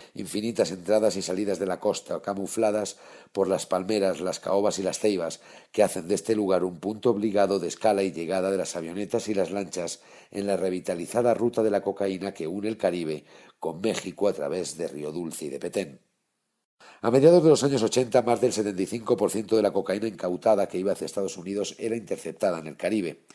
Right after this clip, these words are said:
Sin embargo, la región había perdido importancia desde la época del cártel de Medellín, cuando Pablo Escobar usaba el Cayo Norman en las Bahamas para que repostaran los aviones con destino a Estados Unidos. El volumen de droga que pasa por el Caribe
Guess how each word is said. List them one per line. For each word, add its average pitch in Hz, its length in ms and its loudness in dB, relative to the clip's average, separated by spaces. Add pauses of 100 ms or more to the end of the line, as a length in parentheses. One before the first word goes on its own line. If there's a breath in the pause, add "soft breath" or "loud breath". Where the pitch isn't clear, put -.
(420 loud breath)
Sin 127 160 -2
embargo, 135 300 8
la 131 80 8
región 120 320 4
había 120 240 6
perdido 107 380 2
importancia 120 580 2
desde 107 220 2
la 101 100 2
época 120 440 2 (220 loud breath)
del 98 200 0
cártel 104 360 2
de 95 120 -2
Medellín, 92 560 -4
cuando 78 320 -4
Pablo 107 220 2
Escobar 98 520 0 (300 loud breath)
usaba 104 440 2
el 95 120 0
Cayo 101 280 0
Norman 120 420 2
en 113 100 0
las 104 120 2
Bahamas 104 440 2 (240 loud breath)
para 98 220 4
que 95 100 0
repostaran 98 760 0
los 92 180 -2
aviones 87 400 -6
con 90 180 -10
destino 80 460 -8
a 78 60 -4
Estados 65 420 -8
Unidos. 82 440 -8 (640 soft breath)
El 117 140 0
volumen 131 340 4
de 120 120 4
droga 127 360 4
que 113 100 0
pasa 101 260 0
por 104 140 0
el 92 80 -4
Caribe 107 420 -2